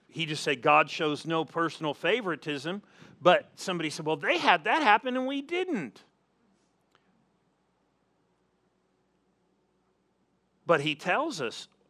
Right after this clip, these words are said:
why it did happen. He said God chose that they would, notice this, hear and believe. Well, we know believing is an issue of the heart, the core. You know, you can have a good attitude or a bad attitude,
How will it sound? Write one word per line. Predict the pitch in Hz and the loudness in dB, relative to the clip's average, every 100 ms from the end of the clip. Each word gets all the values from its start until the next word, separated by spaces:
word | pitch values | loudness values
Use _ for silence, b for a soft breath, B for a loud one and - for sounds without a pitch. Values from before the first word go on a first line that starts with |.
| _ | _
why | 110 107 127 123 | -20 2 6 6
it | 139 147 | 4 -2
did | 147 220 | -4 -2
happen. | 208 101 - 87 - _ _ _ _ _ _ _ | 0 -2 -4 -16 -20 _ _ _ _ _ _ _
He | - 160 | -10 -6
said | - 147 | -2 -2
God | 123 156 226 208 | 2 4 4 2
chose | - 208 190 135 | -2 0 0 -4
that | 147 | -6
they | 156 160 | -2 -2
would, | 147 147 131 | 0 -2 0
notice | 147 156 139 - | -2 -2 -6 -6
this, | 120 - | -8 -10
hear | - - 220 190 151 139 135 139 180 196 _ _ _ _ _ _ _ _ _ _ _ _ - | -14 -8 -2 0 2 2 2 0 -2 -6 _ _ _ _ _ _ _ _ _ _ _ _ 0
and | 139 147 143 | 0 2 2
believe. | 156 156 147 113 87 82 | 4 4 2 -4 -8 -14
Well, | 143 175 | -2 0
we | 208 214 | 0 -2
know | 214 294 262 | 2 6 6
believing | 175 175 175 233 220 170 170 | 4 2 2 2 -6 -6 -6
is | 156 147 | -8 -8
an | 147 | -8
issue | 151 151 156 147 | -8 -8 -4 0
of | 143 123 | 0 -2
the | 127 | -2
heart, | 139 127 101 - | 2 2 2 -6
the | 117 | -14
core. | - 139 127 101 82 - _ _ _ _ _ _ _ _ _ b b b | -6 -2 -2 -2 -6 -20 _ _ _ _ _ _ _ _ _ b b b
You | 180 | 0
know, | 190 | 2
you | 196 269 | 2 0
can | 240 214 | 0 2
have | 190 190 | 4 4
a | 156 131 | 4 0
good | 123 220 | 4 4
attitude | 247 220 226 220 214 214 | 6 6 4 0 -4 -2
or | 190 165 | 2 2
a | |
bad | 147 156 165 | 2 2 4
attitude, | 135 123 123 143 135 127 | 4 2 -2 -6 -6 -6